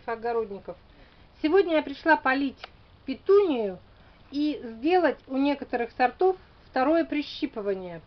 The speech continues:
И сейчас сразу хочу вам показать, как это делать, и рассказать, когда, в каких случаях нужно второй раз прищипывать петунию и нужно ли это делать вообще. Сейчас поступает много вот таких просьб или вопросов рассказать,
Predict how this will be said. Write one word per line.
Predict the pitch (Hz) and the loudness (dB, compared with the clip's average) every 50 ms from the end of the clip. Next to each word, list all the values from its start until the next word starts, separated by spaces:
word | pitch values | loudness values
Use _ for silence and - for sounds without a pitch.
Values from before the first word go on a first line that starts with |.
| - - - - - - - - - - | -20 -20 -20 -20 -20 -20 -20 -20 -12 -10
И | 277 254 | -10 -10
сейчас | 277 - - 359 349 349 - | -8 0 2 2 2 2 2
сразу | 330 330 320 285 285 | 2 4 4 4 2
хочу | - 311 311 - - 320 | 0 0 -2 0 -2 -2
вам | 294 294 285 | -2 0 -2
показать, | 311 302 - 330 339 370 392 381 - | -2 2 2 2 4 4 0 0 -2
как | 285 262 - | -8 -6 -6
это | 254 254 262 | -6 -6 -6
делать, | 233 214 233 233 220 214 208 - - - - - - - - - - - - - | -8 -4 -4 -2 -2 -2 -4 -6 -12 -20 -20 -20 -20 -20 -20 -20 -20 -20 -6 -2
и | 320 359 | 2 4
рассказать, | 370 370 - - 370 349 349 294 285 247 214 208 - - - - - - - - - | 4 2 4 2 2 2 4 4 4 4 4 2 0 -6 -18 -20 -20 -20 -20 -4 4
когда, | - 302 311 311 311 294 370 370 330 | 6 6 6 6 4 4 6 6 6
в | - - | 4 2
каких | - 269 262 - 359 320 - - - | -2 -2 0 0 -2 -2 -2 -4 -6
случаях | - 349 392 381 - - 254 226 - - | 2 2 2 2 2 0 -2 -2 0 0
нужно | 277 294 330 302 247 254 240 233 | 0 0 0 0 0 -2 -4 -4
второй | - - 247 240 247 240 233 | 0 2 2 2 2 0 2
раз | 269 320 370 381 - - | 4 4 4 2 0 -6
прищипывать | 285 262 226 - - - 320 - - 262 240 240 | -8 -8 -6 -8 -4 -4 -4 -2 0 -2 -2 -4
петунию | - - 277 269 - - 254 233 233 214 202 190 190 - - | -4 -6 -8 -6 -6 -8 -6 -4 -4 -4 -4 -4 -6 -8 -6
и | - 277 | -2 2
нужно | 285 320 330 269 269 269 | 2 4 2 2 0 -2
ли | 254 240 240 | -2 0 -2
это | 226 220 233 220 | -2 -2 -4 -4
делать | 208 285 320 311 285 285 240 | -2 0 0 0 0 -2 0
вообще. | 226 240 233 233 - - - - 220 196 175 - - - - - - - - - - - - - - - - - - - - | 0 0 0 0 -4 -12 -8 -6 -6 -6 -6 -8 -16 -14 -12 -12 -12 -12 -16 -20 -20 -20 -20 -20 -20 -20 -20 -20 -20 -14 -10
Сейчас | - 294 - - 381 403 415 403 - - - - - | -8 -8 2 6 6 6 6 4 0 -10 -20 -2 -2
поступает | 320 311 - - 311 - 349 339 330 302 277 277 - | 0 0 0 -2 0 4 6 6 6 6 4 2 2
много | 277 294 311 320 320 320 277 240 247 240 233 233 | 4 4 6 6 6 4 4 4 4 4 4 0
вот | 226 240 262 - | -4 -8 -8 -2
таких | - 269 269 - 277 - - | -2 -4 -2 -2 -8 -8 -8
просьб | - 269 302 320 339 330 - - 277 | -6 -2 0 0 0 0 -2 -4 -4
или | 240 247 | -2 0
вопросов | 240 254 262 - 294 320 330 - 285 - - | 2 2 2 2 0 -2 -2 -4 -6 -8 -6
рассказать, | 254 262 - - 285 285 277 285 269 254 | -8 -10 -4 0 2 2 4 4 2 2